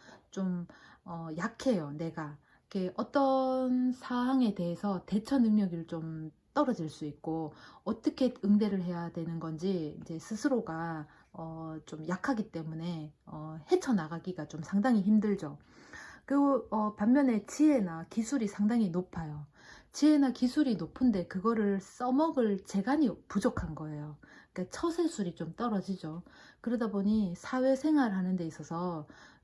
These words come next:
조금 이렇게 벽이 생길 수 있다거나, 어, 원만하게 이제 사회생활을 하기는 조금 힘들 수 있다. 어, 그렇게 보시면 돼요. 그 다음에 이제 마지막으로 오는 게 양입니다. 양.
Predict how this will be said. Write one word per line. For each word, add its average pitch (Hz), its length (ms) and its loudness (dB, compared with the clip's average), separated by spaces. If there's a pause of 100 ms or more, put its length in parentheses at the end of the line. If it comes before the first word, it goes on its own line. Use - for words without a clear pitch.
조금 185 1080 -2
이렇게 - 320 -8
벽이 214 260 0
생길 196 260 2
수 - 120 -10
있다거나, 160 580 -6 (360)
어, 160 220 -10
원만하게 240 680 4
이제 151 460 -8 (240)
사회생활을 190 600 -2
하기는 196 680 -2
조금 208 380 -4
힘들 330 300 2
수 - 160 -4
있다. 160 640 -4 (240)
어, 165 160 -8
그렇게 196 260 -2
보시면 151 380 -8
돼요. 160 320 -8 (480)
그 - 120 -2
다음에 277 280 8
이제 196 160 2
마지막으로 185 600 0
오는 170 220 -4
게 190 180 0
양입니다. 165 600 2
양. 165 340 -2